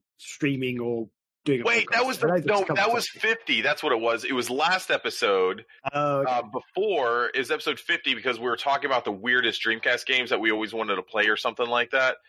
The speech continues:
Speaker 1: Yeah.
Speaker 2: And we started talking
Speaker 1: Okay.
Speaker 2: about Seventh Cross Evolution. I would love to stream this at some point, Graham. I think this would be a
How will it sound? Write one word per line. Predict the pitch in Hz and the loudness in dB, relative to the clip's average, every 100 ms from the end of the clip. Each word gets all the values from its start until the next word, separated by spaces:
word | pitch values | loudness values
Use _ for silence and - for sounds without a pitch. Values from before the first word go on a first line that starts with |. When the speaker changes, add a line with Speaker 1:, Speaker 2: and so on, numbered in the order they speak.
| _ | _
Speaker 1:
Yeah. | 127 113 | -4 0
Speaker 2:
And | 113 | 0
we | 110 | 2
started | 131 135 | 2 2
talking | 113 | 2
Speaker 1:
Okay. | |
Speaker 2:
about | 95 | 2
Seventh | 107 90 | 0 -2
Cross | 101 - | -4 -4
Evolution. | 87 95 95 92 - - - | -4 -4 -4 -8 -12 -10 -2
I | 196 | 0
would | 240 151 | 0 0
love | 127 139 135 | 2 0 -2
to | 104 | -10
stream | - 123 117 95 | -4 0 0 0
this | 82 - | -2 -4
at | 92 | -6
some | - 107 | -2 0
point, | - 107 | 0 0
Graham. | 101 107 107 | 2 2 2
I | 127 | 2
think | 170 147 | 2 0
this | - | -2
would | 139 | 2
be | |
a | 135 | 0